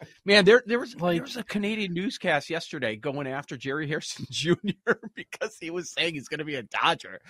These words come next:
Speaker 2: Like, they were going all in. I'm like, "Oh, Jesus. Just stop. This is silly."
Speaker 1: You're going
Speaker 3: Buster
Speaker 1: after
Speaker 3: is
Speaker 1: a
Speaker 3: gonna be
Speaker 1: Dodgers broadcaster. <laughs>
Speaker 3: I'm ready for the Buster article about, like, how mad he is that Ohtani is ruining the game because he's doing his intro press conference on an N F L Sunday.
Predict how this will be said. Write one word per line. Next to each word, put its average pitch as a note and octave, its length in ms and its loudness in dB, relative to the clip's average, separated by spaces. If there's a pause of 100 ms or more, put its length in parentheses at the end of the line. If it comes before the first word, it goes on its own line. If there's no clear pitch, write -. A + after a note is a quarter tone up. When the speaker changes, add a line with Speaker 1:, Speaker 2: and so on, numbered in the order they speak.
(200)
Speaker 2:
Like, E3+ 160 -2
they A#3+ 100 6
were B3+ 140 8
going A3+ 300 6
all F#3 320 6
in. F3+ 380 0
I'm D3 180 -6
like, E3 260 -4
"Oh, D3+ 220 -4 (100)
Jesus. - 560 -20 (180)
Just F3 200 -12
stop. - 320 -18 (420)
This - 140 -18
is G#2 140 -16
silly." F2+ 340 -14
Speaker 1:
You're D3 140 -4
going C#3 280 6
Speaker 3:
Buster F3 60 4 (140)
Speaker 1:
after E3 120 4
Speaker 3:
is C3+ 100 4
Speaker 1:
a - 40 2
Speaker 3:
gonna C3+ 140 4
be - 20 4
Speaker 1:
Dodgers G3 520 4
broadcaster. C3 920 0 (240)
<laughs> - 960 -18
Speaker 3:
I'm F#3+ 220 6
ready F#3 180 6
for D#3+ 160 -4
the C#3 80 0
Buster A#2 640 0
article A2 600 0
about, G2 300 0
like, G2 200 -6
how A2+ 140 0
mad G#2 280 -2
he G#2+ 140 -4
is G#2 280 -4
that F#2+ 180 -2
Ohtani G#2 440 -6
is F#2 140 -8
ruining G#2 320 -6
the G2 60 -6
game G2+ 280 -6
because G2 280 -6
he's F#2+ 100 -8
doing G#2 180 -6
his F2+ 140 -6
intro G#2 400 -6
press - 340 -4
conference G#2+ 440 -6
on F#2+ 100 -4
an F2 100 -8
N F2+ 140 -4
F E2+ 160 -8
L C2 140 -8
Sunday. G1+ 440 -14